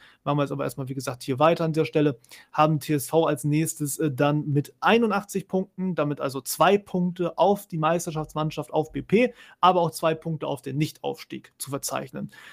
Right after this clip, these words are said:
Ja, ansonsten ein paar Ecke- und Kerndaten nochmal wieder. Clade und Sven stellen zusammen, äh, das beste Sturmduo der Liga, haben zusammen sechsundsechzig Tore geschossen, ähm, sind die beste Rückrundenmannschaft, wo sie krass aufgedreht haben am Ende, haben fünfundvierzig Punkte geholt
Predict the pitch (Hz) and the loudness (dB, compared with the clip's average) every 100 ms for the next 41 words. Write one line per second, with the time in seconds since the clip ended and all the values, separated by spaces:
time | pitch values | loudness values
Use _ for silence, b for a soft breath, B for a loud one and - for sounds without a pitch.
0 | B _ 151 135 - 160 196 202 196 170 | B _ 2 2 2 0 0 0 0 0
1 | 170 202 202 175 - 208 208 196 196 190 | 0 0 0 0 2 2 4 2 0 -4
2 | 185 180 170 170 170 165 - 185 196 170 | -2 -2 -2 0 -2 -2 0 2 2 -2
3 | - 180 208 226 208 _ - 170 170 165 | -6 -2 -2 -2 -6 _ -8 -2 -2 0
4 | 165 165 160 151 156 151 151 - 139 - | 0 0 0 -2 0 0 0 -2 -4 4
5 | 208 233 233 208 208 214 180 156 147 139 | 4 4 0 0 0 -2 -2 -4 -4 -4
6 | 131 165 - 156 160 - 131 175 190 202 | 0 -2 -2 -6 -6 -10 -4 0 2 2
7 | 196 196 196 202 202 B B B - 147 | 0 -2 0 -2 -2 B B B -2 0
8 | 143 143 139 127 135 151 185 - 156 135 | 2 0 -4 -6 0 2 2 -2 -8 -6
9 | 151 143 175 196 180 185 196 170 180 175 | -6 -2 0 0 2 0 0 -4 0 0
10 | 175 175 175 165 147 139 - - 180 185 | 2 0 -2 -2 -2 -2 -4 2 2 2
11 | 185 180 190 175 180 175 175 175 175 185 | -2 0 -2 0 -2 0 -2 -2 0 0
12 | 190 - b b b 151 151 147 _ - | -2 -4 b b b 2 4 -2 _ 0
13 | 214 208 214 185 - 196 180 175 165 208 | 2 2 -2 -4 -4 -2 -2 0 4 4
14 | 240 | 2